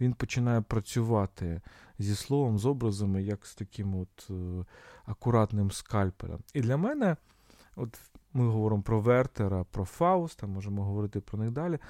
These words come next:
але для мене дуже в-, надзвичайно великим твором Гьоте це є оці спорідненості за вибором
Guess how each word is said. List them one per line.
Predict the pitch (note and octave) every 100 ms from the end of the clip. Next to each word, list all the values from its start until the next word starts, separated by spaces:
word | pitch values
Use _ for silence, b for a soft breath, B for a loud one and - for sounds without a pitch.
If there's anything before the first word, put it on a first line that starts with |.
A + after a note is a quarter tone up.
| B B B A#2
але | A2
для | A#2+
мене | D#3 E3+
дуже | A#2 C3 A2+ G2
в-, | F#2+ A2 -
надзвичайно | G#2 G#2 A2+ C3+ G#2+ F#2
великим | G#2+ A2 G#2 F#2+ F#2
твором | G#2 F#2+ F#2 G2+
Гьоте | C#3 G#2+
це | G2 G#2 G2
є | F2+ F#2+
оці | F#2 F2+ - - -
спорідненості | - - A2 G#2 G#2+ F#2+ F2+ F#2 -
за | F#2 F#2+
вибором | G#2 G#2 F#2 E2